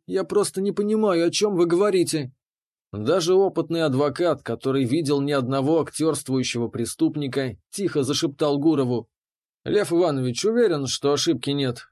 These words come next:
Это ж ребёнок, девчонка совсем, кроме слёз, ничего от неё не получить».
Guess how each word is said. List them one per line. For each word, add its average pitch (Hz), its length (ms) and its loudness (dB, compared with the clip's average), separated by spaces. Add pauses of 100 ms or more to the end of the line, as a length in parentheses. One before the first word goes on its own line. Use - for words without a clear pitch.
Это 208 300 0
ж - 100 -4
ребёнок, 156 680 0
девчонка 185 600 -2
совсем, 139 520 -2
кроме 214 340 2
слёз, 156 440 0
ничего 214 380 0
от 147 120 0
неё 147 180 -2
не 143 120 -2
получить». 151 560 -2